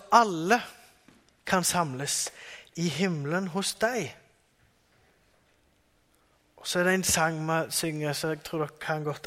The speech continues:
alle. Når det stormer. Han er sterk når jeg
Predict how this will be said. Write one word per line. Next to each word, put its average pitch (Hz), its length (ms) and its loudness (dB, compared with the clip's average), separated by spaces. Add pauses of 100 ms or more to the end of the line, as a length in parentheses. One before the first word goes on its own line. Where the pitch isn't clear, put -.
alle. 135 320 2 (800)
Når 170 160 4
det 165 80 2
stormer. 131 520 0 (1000)
Han 233 400 6 (160)
er 151 160 6
sterk - 680 2 (580)
når 170 160 2
jeg 156 340 4